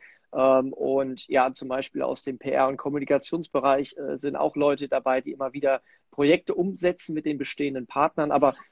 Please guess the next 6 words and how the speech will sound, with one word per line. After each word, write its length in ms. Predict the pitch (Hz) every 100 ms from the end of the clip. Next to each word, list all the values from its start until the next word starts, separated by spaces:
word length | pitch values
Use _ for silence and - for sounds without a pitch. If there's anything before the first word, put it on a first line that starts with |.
| _
bestehende 460 | - - 175 208 196
Partner 420 | - 175 - 165
ist 140 | 151
das 120 | 135
eine. 360 | - 139 170 220 _ _ _ -
Ähm, 320 | 139 143 143